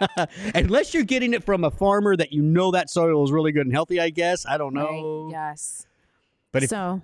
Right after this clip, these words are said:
Speaker 1: if you're getting at a, if you're getting your fruits and vegetables from a standard market in the United States,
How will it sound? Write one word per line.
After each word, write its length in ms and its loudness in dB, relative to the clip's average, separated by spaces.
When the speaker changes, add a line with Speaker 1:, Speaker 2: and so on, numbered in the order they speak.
Speaker 1:
if 120 0
you're 120 2
getting 240 0
at 180 4
a, 160 2
if 120 -4
you're 260 2
getting 220 -4
your 260 0
fruits 280 0
and 100 -2
vegetables 440 -2
from 180 -4
a 40 -4
standard 440 -2
market 520 -4
in 80 -8
the 40 -4
United 220 -4
States, 480 -6